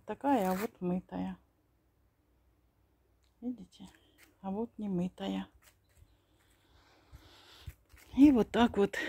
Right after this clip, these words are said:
у нас у нее много <laughs> есть, работа есть. И только,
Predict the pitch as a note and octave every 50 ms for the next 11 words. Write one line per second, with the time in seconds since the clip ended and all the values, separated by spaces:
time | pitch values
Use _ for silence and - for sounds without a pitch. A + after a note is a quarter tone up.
0 | - - - - - - - - G#3 G#3 G3 F#3 - F#3+ F#3+ F#3 F#3 F#3 F#3 F3+
1 | F3+ - _ _ _ - - - - - - - - - - - - G3 G3 G#3
2 | A3 A#3+ C4+ D4+ E4 E4+ D#4 D4 D4 D4 D#4 D4+ - - - - - - - -
3 | - - - - - - - G3+ A#3+ D4+ D4 D4+ - - - _ _ - _ -
4 | - - G3+ G#3 G3+ A3+ D#4 E4 - D4 B3+ A3 E3+ D#3+ D#3+ F3 - - - -
5 | - _ _ _ - - - - - - - C#4 D#4 F4+ F4 E4+ - C4 B3+ B3